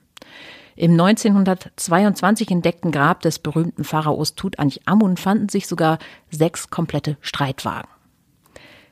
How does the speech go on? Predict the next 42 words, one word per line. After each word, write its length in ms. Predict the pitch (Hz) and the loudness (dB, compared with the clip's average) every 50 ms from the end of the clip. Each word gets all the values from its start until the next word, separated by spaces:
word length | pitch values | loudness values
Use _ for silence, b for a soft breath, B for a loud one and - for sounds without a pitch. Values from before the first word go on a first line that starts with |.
| B B | B B
Das 200 | - 180 - - | -2 -2 0 2
Ausräumen 600 | 185 247 302 - - - 160 165 160 160 156 151 | 2 2 2 0 -2 0 2 2 4 4 4 2
von 260 | - - 170 170 175 | 2 2 2 2 2
Gräbern 380 | 170 - 175 190 208 214 196 180 | 2 2 2 4 4 4 4 4
galt 240 | 180 170 175 175 - | 4 2 2 2 0
als 300 | - - - - - - | -2 -4 -4 -6 -14 -10
schweres 540 | - - - - 170 180 185 170 165 - - | -8 -6 -2 0 2 2 2 2 -2 -6 -6
Vergehen, 520 | - - 147 139 - 151 139 127 120 117 | -6 -6 -6 -4 -2 -2 0 0 0 -2
auf 120 | - 120 - | -2 -4 -2
das 160 | 123 139 - | -2 0 2
eine 180 | 156 147 143 | 2 2 2
grausame 560 | 135 - 143 131 135 147 151 - 147 143 135 139 | 0 -2 0 2 2 2 2 2 2 2 0 0
Strafe 540 | - - - - - 135 135 135 - - | -2 -6 -6 -2 0 0 0 0 -2 -4
stand, 540 | 135 - - - 127 127 117 110 - - - - _ _ - | -6 -6 -4 -2 -2 -2 -2 -4 -6 -10 -12 -14 _ _ -8
der 160 | 135 123 - | -8 -8 -6
Tod 340 | - 165 160 151 147 - - - | -4 -4 -2 -4 -4 -6 -6 -4
durch 180 | - 143 - - - | -4 -4 -4 -4 -10
Pfählen. 600 | - - - 160 151 151 139 123 117 110 107 - _ _ _ _ b b b b b b b b b b b b b b b | -18 -14 -10 -6 -4 -4 -4 -4 -4 -6 -8 -10 _ _ _ _ b b b b b b b b b b b b b b b
Warum 200 | - 175 190 214 | 2 4 4 4
sich 160 | 214 214 - | 2 2 0
die 80 | - 196 | 0 0
Räuber, 340 | 175 180 196 233 247 240 185 | 2 4 4 4 4 4 2
um 140 | 165 160 | 2 2
die 80 | 151 170 | 0 0
es 100 | 170 - | -2 -2
in 80 | 175 170 | 0 0
unserer 260 | 170 165 175 170 170 - | 0 2 2 2 0 2
heutigen 300 | - 175 180 180 196 185 | 0 0 0 0 0 -4
Folge 340 | 175 - - 170 175 175 180 | -2 0 2 2 2 2 0
geht, 240 | 165 170 170 175 - | 0 0 -2 0 0
davon 360 | 165 165 202 - - 240 220 | 0 0 0 0 0 0 2
nicht 260 | 208 190 - - - | 0 0 -2 -6 -6
abschrecken 580 | - 208 240 - - - - 151 135 - 143 143 | -4 -4 -4 -4 -6 -6 -4 -4 -2 0 0 0
ließen, 380 | 143 143 143 143 - - 220 220 | 2 0 0 -2 0 0 0 0
erklärt 340 | 214 220 - 202 196 190 | 0 0 0 0 0 2
uns 260 | 190 185 175 - - - | 0 0 -2 -2 -6 -4
jetzt 320 | - 190 180 - - - | -2 -2 -2 -2 0 0
meine 160 | 175 170 175 170 | 2 2 2 2
Kollegin 420 | - 170 165 156 151 156 151 143 | 0 2 2 2 4 2 2 2
Doktor 320 | 151 143 - - - 143 | 0 -2 -4 -4 -6 -4
Anja 240 | - 151 147 143 135 | -2 0 0 0 0
Fries. 600 | 123 - - - - 170 160 - - - - - | -2 -4 -8 -6 -4 -4 -4 -4 -6 -8 -10 -12